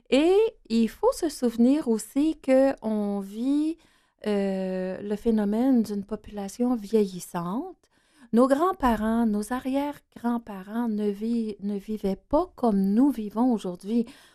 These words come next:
On sort, on travaille, on a des activités, des loisirs, on a beaucoup d'amis. À l'époque, les femmes restaient à la maison et s'occupaient du foyer, de la famille. Ces gens-là ne vont pas spontanément se mettre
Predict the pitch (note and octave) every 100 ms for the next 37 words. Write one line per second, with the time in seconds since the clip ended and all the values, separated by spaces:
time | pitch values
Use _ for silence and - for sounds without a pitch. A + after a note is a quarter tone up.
0 | _ G3 G#3 - C4 C4 C4+ B3 G#3+ -
1 | G#3 G#3+ - A3+ A3 B3+ C4+ C4+ A3+ G#3
2 | G3+ G3+ G3 G3 G3 - - F#3+ G3+ _
3 | D4+ B3 A3 G3 G3+ G#3+ A3 G#3+ B3 D4
4 | C4 G#3 G3 G3 G3+ F#3 A#3+ A#3+ A3+ G#3+
5 | A3 C4 F4 G#4 - _ _ _ _ _
6 | _ _ _ C4+ D4+ G#3+ - D#4+ F#4 -
7 | - _ - A3 A3+ - C#4+ F4 B3 G3
8 | G3+ G3 - C4 D#4 - B3 G#3+ G3+ F#3+
9 | F3+ F#3 A#3+ D4+ F#3 - G3 - - -
10 | A#3 B3 F#3+ A3+ A#3 - F3+ F3 G3+ C#4+
11 | A#3 G3 F#3 F3 - E3+ G3 D4 B3 F3
12 | - _ _ _ - B3+ A#3 A3+ A3 G#3
13 | G3+ A3 C4 A3+ G#3 G#3 A3+ A3 - C4
14 | C#4 - - - G#3+ - G#3 F#3+ F3+ G3+
15 | A#3+ - F#3 F3+ G#3+ A#3 -